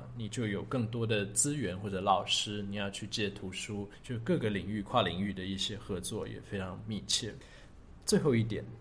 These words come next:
就是可能是U C L这个学校给我的感觉，因为可能一般人都知道牛津、剑桥，但不太知道这所学校。但其他仍然应该说，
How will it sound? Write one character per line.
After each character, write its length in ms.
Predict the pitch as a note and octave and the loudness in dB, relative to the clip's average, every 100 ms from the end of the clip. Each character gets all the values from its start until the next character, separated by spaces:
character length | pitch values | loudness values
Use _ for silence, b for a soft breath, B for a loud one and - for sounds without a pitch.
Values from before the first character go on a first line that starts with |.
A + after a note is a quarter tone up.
| - | -16
就 140 | - A#2 | -10 -2
是 460 | - A2+ G2+ F#2 A2 A#2 B2 - | 0 0 -2 -6 -8 -12 -12 -8
可 100 | A2 | -6
能 180 | G#2+ | -4
是 120 | A2+ C3 | -2 0
U 100 | C3+ | 0
C 180 | - | 4
L 140 | D3+ A2+ | 4 4
这 80 | A2+ | 0
个 80 | |
学 240 | G2 - F#2 | 0 -2 -2
校 240 | - G#2 F2+ | 0 0 0
给 100 | G2+ | 0
我 140 | G2 | 2
的 60 | F#2 | 0
感 280 | A#1+ - A2+ | -2 -6 -6
觉， 240 | - A#2+ A#2 A#2 C#3+ | -10 -10 -8 -10 -8
因 100 | B2+ | -6
为 180 | A#2 A#2 - - - - | -4 -6 -8 -16 -18 -6
可 100 | C3 | 0
能 60 | |
一 60 | D3+ | 6
般 180 | F#3+ A3 | 8 10
人 140 | E3+ C3 - - | 10 6 -4 -4
都 80 | C#3+ | 0
知 140 | - | 4
道 80 | C#3+ | 6
牛 140 | A2 | 4
津、 180 | A2 A2+ | 4 4
剑 180 | A#2 F#2 | 4 2
桥， 220 | - - | 0 -4
但 140 | G2 F#2+ | -4 -2
不 100 | G#2 | -2
太 220 | A2 G2+ | 0 0
知 100 | G#2+ | 2
道 160 | G2+ F#2 | 4 2
这 60 | |
所 200 | A2 F2 | 0 -4
学 180 | - - F#2+ | -6 -8 -6
校。 280 | - G#2+ A2+ B | -4 -4 -6 B
但 120 | - C3+ | -4 -2
其 200 | - A#2+ | 0 -2
他 360 | B2 B2+ B2 | 4 6 6
仍 280 | B2 A#2+ A2+ | 4 4 4
然 420 | C#3+ G#2+ A2 A2+ A#2 - - | 6 6 6 2 -2 -6 -4
应 140 | D#3 | 2
该 100 | D#3+ | 2
说， 240 | - E3 | 2 0